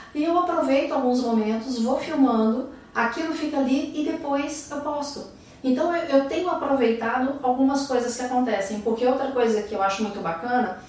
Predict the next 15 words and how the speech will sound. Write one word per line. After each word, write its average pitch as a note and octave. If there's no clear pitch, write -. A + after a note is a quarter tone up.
é G#3
como C#4+
é A#3+
um C4
momento, A3+
como A#3
é A#3+
aquilo D#4
que C4+
tá A#3
acontecendo, A3
não C4
precisa C4
de A3+
muita, G#3